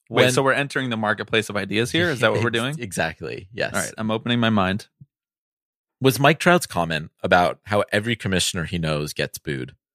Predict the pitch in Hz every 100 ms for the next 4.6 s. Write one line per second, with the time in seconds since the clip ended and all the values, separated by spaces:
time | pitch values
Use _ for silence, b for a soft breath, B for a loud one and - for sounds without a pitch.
0 | _ _ _ _ _ _ _ 98 98 127
1 | 127 110 95 87 - 92 87 85 85 -
2 | - 80 85 101 120 139 _ _ _ _
3 | _ _ _ _ 107 104 95 90 92 104
4 | 123 123 135 135 143 151